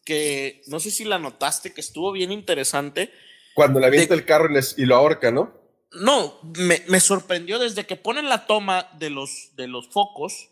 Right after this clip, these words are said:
Speaker 1: de los, del semáforo, eh, la posición en la cual estaba colocada Verstappen era totalmente <laughs> diagonal, Tinoco, no sé si te diste cuenta.
Speaker 2: Sí, sí, totalmente tirado hacia la derecha para tomar la primera curva, ganar la, la línea de la curva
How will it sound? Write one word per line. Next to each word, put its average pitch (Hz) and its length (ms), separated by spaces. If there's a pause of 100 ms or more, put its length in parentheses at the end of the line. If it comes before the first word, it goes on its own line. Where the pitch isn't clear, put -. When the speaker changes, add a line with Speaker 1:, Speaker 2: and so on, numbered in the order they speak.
(120)
Speaker 1:
de 127 160
los, 113 460
del 123 180
semáforo, 156 760 (640)
eh, 151 760
la 165 240
posición 170 480
en 233 140
la 196 160
cual 185 180
estaba 202 440
colocada 175 520
Verstappen 165 680
era 190 200
totalmente 202 680
<laughs> - 20
diagonal, 165 520
Tinoco, 214 360
no 170 160
sé 202 100
si 185 160
te 180 80
diste 165 260
cuenta. 175 400 (440)
Speaker 2:
Sí, 165 200 (360)
sí, 190 160
totalmente 208 600
tirado 175 400
hacia 208 200
la 151 140
derecha 175 500
para 165 240
tomar 156 300
la 190 140
primera 175 360
curva, 226 260
ganar 147 360
la, 170 260
la 139 140
línea 175 320
de 185 60
la 175 160
curva 180 360